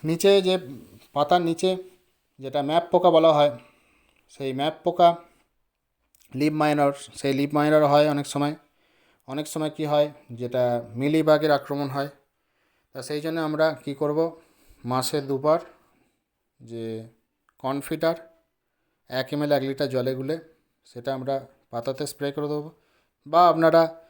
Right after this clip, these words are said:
যে দই পোকার জন্য, যেটা আর কি, যে সাদা সাদা যে মিলিবাগের জন্য যে একতারা এক গ্রাম এক লিটার জলে গুলে পাতাতে ভালো করে স্প্রে করে দিতে পারেন। এটাও মাসে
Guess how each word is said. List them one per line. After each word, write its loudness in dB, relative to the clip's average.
যে -8
দই -4
পোকার 2
জন্য, 0
যেটা 0
আর -4
কি, -4
যে -14
সাদা -2
সাদা -4
যে -2
মিলিবাগের 4
জন্য 0
যে -8
একতারা 2
এক -6
গ্রাম -2
এক -6
লিটার -4
জলে -4
গুলে -4
পাতাতে -4
ভালো -2
করে -2
স্প্রে -4
করে -2
দিতে -8
পারেন। -2
এটাও 0
মাসে -6